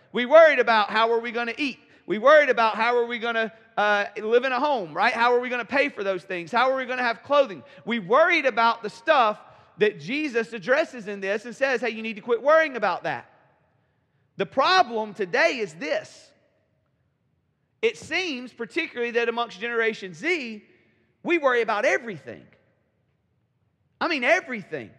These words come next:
According to the American Psychological Association, in a study that was conducted in two thousand and twenty-two, ninety percent of Gen Z experienced psychological or physical symptoms as a result of stress in the previous year.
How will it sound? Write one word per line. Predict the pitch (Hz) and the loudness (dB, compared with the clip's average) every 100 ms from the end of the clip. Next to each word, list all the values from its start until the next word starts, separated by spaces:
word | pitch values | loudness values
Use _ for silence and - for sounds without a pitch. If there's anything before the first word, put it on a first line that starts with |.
| _ _ _ _ _ _ _ _ | _ _ _ _ _ _ _ _
According | 120 - 320 330 254 | -8 0 0 0 -4
to | 262 | -8
the | 240 | -6
American | 226 277 311 285 | 0 0 0 -4
Psychological | - 254 262 240 240 262 233 226 | -2 -2 0 0 0 0 -4 -6
Association, | 208 226 220 196 247 277 196 185 220 - _ - | -4 -4 -4 0 0 0 -6 -12 -12 -18 _ -10
in | 208 | -10
a | |
study | 202 254 285 262 | -4 0 2 2
that | 226 | -2
was | 214 | -4
conducted | 220 220 247 220 | -4 -2 -2 -4
in | 196 | -10
two | 254 233 | -10 -4
thousand | 226 220 196 | -2 -2 -6
and | 190 | -14
twenty-two, | 196 202 - 285 262 214 _ _ _ - | -12 -12 -10 -8 -8 -10 _ _ _ -14
ninety | 180 214 269 330 330 330 | -2 0 2 0 -2 -6
percent | 302 294 - 254 208 214 247 | -6 -12 -8 -4 -2 -2 -4
of | 226 | -6
Gen | 170 247 254 | -6 -8 -8
Z | 165 175 180 196 _ _ | -6 -6 -6 -14 _ _
experienced | 202 - - 254 220 - - | -8 -8 -2 -2 -2 -6 -2
psychological | 240 - 311 233 196 190 - 226 | 0 0 -2 0 -2 -4 -6 -6
or | 208 | -6
physical | - 240 226 - | -2 -2 -2 -14
symptoms | 233 220 202 214 208 | -12 -10 -10 -10 -10
as | 208 202 | -4 -4
a | 196 | -4
result | 160 220 - | -4 -4 -4
of | 247 | -8
stress | - 220 185 190 - - _ - | -6 -2 0 -2 -8 -20 _ -10
in | 208 | -6
the | 208 | -4
previous | 214 202 202 220 247 | -4 -8 -8 -10 -6
year. | 269 196 | -4 -4